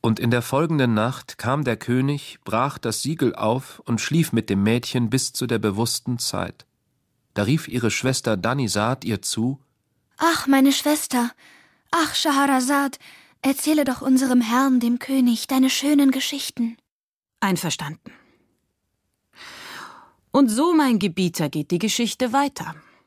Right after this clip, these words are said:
Speaker 3: Sobald der junge Mann vor dem König eingetroffen war,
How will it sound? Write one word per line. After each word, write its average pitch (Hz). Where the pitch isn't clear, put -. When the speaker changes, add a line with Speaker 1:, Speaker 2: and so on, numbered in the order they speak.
Speaker 3:
Sobald 240
der 269
junge 254
Mann 247
vor 247
dem 226
König 226
eingetroffen 151
war, 185